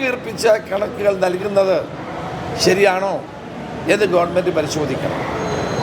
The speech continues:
അപ്പോൾ ഇതിൻ്റെ വ്യക്തത വരുത്തണം. ഇത് ചെലവഴിച്ച തുകയാണോ?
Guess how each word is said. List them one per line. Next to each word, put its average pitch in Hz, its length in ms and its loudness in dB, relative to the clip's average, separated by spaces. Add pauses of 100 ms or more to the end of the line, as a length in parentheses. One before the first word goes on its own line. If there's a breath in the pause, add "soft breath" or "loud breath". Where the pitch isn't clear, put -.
(140)
അപ്പോൾ 220 200 4
ഇതിൻ്റെ 262 300 6
വ്യക്തത 247 380 4
വരുത്തണം. 175 380 0 (160)
ഇത് 233 100 -2 (100)
ചെലവഴിച്ച 202 440 4 (100)
തുകയാണോ? 151 460 2